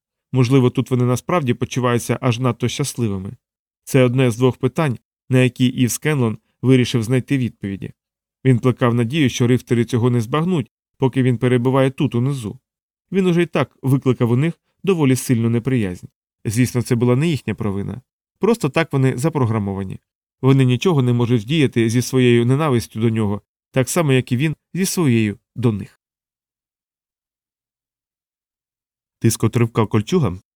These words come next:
краще за хірургічне втручання. Оце здебільшого й усе, що він може сказати на її користь. Тиск причаплює усі ті крихітні взаємно щеплені лусочки одна до одної,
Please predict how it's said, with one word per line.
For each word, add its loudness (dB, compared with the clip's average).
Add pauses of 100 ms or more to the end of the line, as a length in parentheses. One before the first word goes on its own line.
(120)
краще -2
за -2
хірургічне 0
втручання. -8 (540)
Оце 0
здебільшого -2
й -2
усе, -4
що -6
він 0
може -2
сказати -4
на -2
її 0
користь. -10 (600)
Тиск 0
причаплює 0
усі -2
ті -2
крихітні -2
взаємно 0
щеплені -2
лусочки -2 (280)
одна 0
до 0
одної, -4